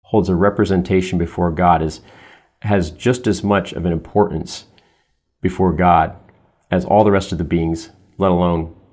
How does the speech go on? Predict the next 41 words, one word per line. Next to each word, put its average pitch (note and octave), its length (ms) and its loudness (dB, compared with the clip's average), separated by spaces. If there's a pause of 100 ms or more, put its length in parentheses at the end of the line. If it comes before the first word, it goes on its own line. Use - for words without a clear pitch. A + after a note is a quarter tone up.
(300)
the - 80 -8
planet F2+ 520 -2 (160)
and E2+ 460 -6
the F2+ 100 -2
universe F2+ 520 -2
that D#2+ 100 -4
we E2 100 -2
live F2 220 -2
in. D#2 220 -8 (600)
So G2 500 4 (160)
while D3+ 160 8
we D#3 160 8
are A2+ 100 8
small, G#2+ 540 4
we G2+ 100 2
are G2 80 2
created G#2+ 380 0
small, F2+ 240 -2
we B2+ 100 2
are, A2+ 100 4
we B2 160 0
are B2 60 4
very A#2+ 220 4
important. G2+ 480 2 (2500)
Uh, G2+ 220 6
God A#2+ 220 8
has A2+ 120 6
made B2 140 10
us A#2 120 4
a - 60 4
little C3+ 280 8
lower G#2+ 240 8
than G#2 180 4
the G#2 80 6
angels. A2 340 2
So A#2 140 2
we B2 160 6
are A#2+ 160 8
creatures C3 460 2
that A#2 160 8
are, A#2 240 4